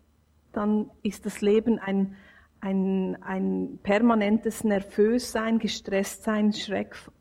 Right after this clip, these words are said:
schreckhaft und sorgenvoll sein. Auch das ein Extrem, das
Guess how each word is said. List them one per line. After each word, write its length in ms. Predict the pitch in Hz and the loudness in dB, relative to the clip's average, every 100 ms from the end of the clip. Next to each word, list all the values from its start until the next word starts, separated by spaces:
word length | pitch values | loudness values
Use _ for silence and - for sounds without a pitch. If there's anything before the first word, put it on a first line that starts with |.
| - | -14
schreckhaft 760 | - 208 208 208 208 196 - | -4 0 0 -2 -4 -4 -4
und 140 | 208 190 | -4 -2
sorgenvoll 720 | - 175 190 214 - 196 190 | -4 -4 -2 -2 0 0 0
sein. 420 | 196 185 185 175 - - - - | -4 -6 -8 -10 -14 -20 -20 -2
Auch 240 | 190 185 | -2 -2
das 580 | - 190 190 214 - - _ _ _ _ | -4 -2 0 -2 -6 -20 _ _ _ _
ein 200 | 202 196 | -4 -4
Extrem, 500 | 190 - - 185 208 | -4 -8 -4 -2 0
das 280 | 196 - | -2 -6